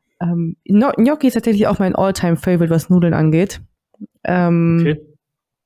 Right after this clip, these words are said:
Speaker 1: aber ich würd mich jetzt nicht explizit drauf festlegen. Ich glaub, ich könnte mehr italienisch kochen, aber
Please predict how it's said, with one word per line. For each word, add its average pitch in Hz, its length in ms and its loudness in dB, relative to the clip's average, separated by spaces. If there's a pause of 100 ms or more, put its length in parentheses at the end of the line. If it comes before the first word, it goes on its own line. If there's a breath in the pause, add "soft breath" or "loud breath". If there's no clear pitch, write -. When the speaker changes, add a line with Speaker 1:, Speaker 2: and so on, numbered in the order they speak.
(440)
Speaker 1:
aber 170 460 -2 (2000 loud breath)
ich 185 120 2
würd 226 140 0
mich 208 80 0
jetzt 208 240 0
nicht 208 300 0 (280)
explizit - 500 -4
drauf 185 140 0
festlegen. 160 760 -2 (100)
Ich 165 120 -2
glaub, 196 160 -2
ich 190 100 -2
könnte 226 340 0
mehr 208 200 2
italienisch 202 460 2
kochen, 208 600 0 (100)
aber 180 500 -2